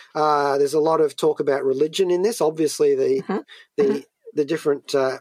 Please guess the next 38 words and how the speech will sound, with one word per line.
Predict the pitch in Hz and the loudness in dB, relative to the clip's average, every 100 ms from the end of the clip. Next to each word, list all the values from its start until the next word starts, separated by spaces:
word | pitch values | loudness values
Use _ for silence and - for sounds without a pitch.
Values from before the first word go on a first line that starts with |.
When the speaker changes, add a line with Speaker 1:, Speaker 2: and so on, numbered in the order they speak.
| - | -4
Speaker 1:
people | 156 156 151 | -4 0 0
in, | 139 135 | 0 0
in | 139 131 | -2 -2
the | 127 | -4
civilizations | - 147 139 135 131 147 151 135 - | -2 0 2 0 0 0 0 -2 -2
from | 139 | -2
each | 131 - | -2 -2
era | 156 160 120 | -2 0 -2
have | 123 | -6
different | 131 147 117 - | -6 -8 -6 -2
thoughts | 220 220 | -2 -2
about | 120 113 120 | -6 -8 -6
that. | 165 214 _ - - - - - - 320 | -4 -6 _ -20 -20 -20 -20 -20 -10 -6
Speaker 2:
Yep. | 359 - - | -6 -8 -4
Speaker 1:
There's | 143 131 | -2 0
a | |
lot | 156 170 | 0 2
about | 151 143 | 0 -2
metaphysics | 143 147 147 - 151 202 202 | 0 0 0 -2 -2 -2 -2
in | 151 135 | -2 0
this | 131 - | -2 -4
too. | - 156 269 - _ _ | -2 -2 -2 -10 _ _
That | - 120 143 | -10 -4 -4
Speaker 2:
I | |
Speaker 1:
gets | 131 | -2
Speaker 2:
bet. | 131 131 117 - | 0 0 -2 -4
Speaker 1:
churned | - 165 156 156 | -2 0 0 0
up. | 190 | -2
Speaker 2:
Yeah. | - | -2
Speaker 1:
There | 175 | 0
is | 175 156 | 0 0
a | 156 | 2
religion | 147 143 165 170 180 | 2 2 0 0 0
that | 151 139 | 0 -2
gets | 151 - | -2 -4
spawned | - - 160 151 151 | -6 -2 2 2 2
upon | 143 - 147 139 135 | 0 0 -2 0 0
the, | 135 131 | 0 0